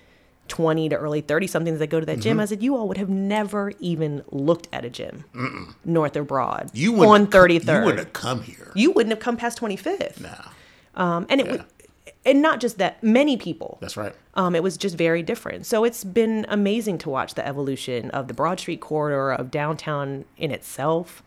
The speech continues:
Speaker 2: Mm-hmm.
Speaker 1: um, of Richmond and the surrounding counties. I mean, the entire region is transformed in the seventeen
Speaker 2: Yeah.
Speaker 1: years that we've been here.
Speaker 2: I, I forgot about, that's a good marker for the convention center and just kinda thinking about
Speaker 1: Mm-hmm.
Speaker 2: how different Broad Street was.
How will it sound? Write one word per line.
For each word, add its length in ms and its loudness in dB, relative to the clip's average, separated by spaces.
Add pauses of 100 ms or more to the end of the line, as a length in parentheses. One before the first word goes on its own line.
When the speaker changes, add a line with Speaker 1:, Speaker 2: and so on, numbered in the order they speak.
Speaker 2:
Mm-hmm. 400 -10
Speaker 1:
um, 420 -6
of 200 -8
Richmond 600 -4
and 480 -6
the 80 -6
surrounding 480 -6
counties. 460 -6
I 60 -6
mean, 160 -2
the 120 -2
entire 400 -6
region 340 -6
is 80 -8
transformed 640 -12
in 120 -8
the 80 -10
seventeen 420 -12
Speaker 2:
Yeah. 60 -8
Speaker 1:
years 280 -12 (120)
that 100 -4
we've 120 -2
been 100 -4
here. 180 -4 (320)
Speaker 2:
I, 160 -4
I 100 -4
forgot 440 -6
about, 400 -8 (400)
that's 200 0
a 40 -6
good 180 -2
marker 420 -4
for 180 -12
the 80 -8
convention 600 -10
center 260 -6
and 160 -12
just 140 -10
kinda 180 2
thinking 280 2
about 80 2
Speaker 1:
Mm-hmm. 80 2
Speaker 2:
how 60 -4
different 480 -10
Broad 200 -6
Street 180 -12
was. 240 -4